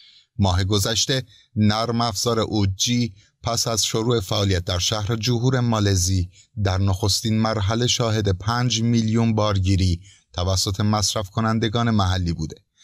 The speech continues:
و این پیشرفت باعث شده تا از ماه آینده برای ارائه خدمات به فروشندگان مختلف غذا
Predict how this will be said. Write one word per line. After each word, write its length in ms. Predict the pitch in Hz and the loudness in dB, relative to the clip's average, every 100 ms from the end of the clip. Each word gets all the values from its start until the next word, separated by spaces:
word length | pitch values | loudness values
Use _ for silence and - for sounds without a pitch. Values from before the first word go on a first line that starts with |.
| - - - | -20 -20 -4
و 100 | 92 | -2
این 220 | 92 101 | 0 0
پیشرفت 600 | 92 107 - 120 117 113 113 | 0 -2 0 0 0 0 0
باعث 360 | 101 110 107 101 | 2 2 4 2
شده 300 | - 90 90 | 0 0 -2
تا 220 | 101 101 | 0 0
از 180 | 104 107 | 0 2
ماه 300 | 113 117 113 | 2 2 2
آینده 460 | 113 110 101 98 | 2 2 4 2
برای 520 | 92 95 95 92 90 | 2 2 4 2 2
ارائه 300 | 95 101 107 | 2 2 2
خدمات 600 | 107 117 117 117 120 120 - - - - | 0 -2 -2 0 0 -2 -6 -20 -20 -6
به 200 | 104 123 | -2 0
فروشندگان 840 | 131 131 120 - 110 101 92 90 | 0 -2 0 0 2 2 2 2
مختلف 460 | 92 92 - 104 104 | 2 2 0 -2 -2
غذا 520 | 107 117 117 131 127 | -2 -2 0 0 0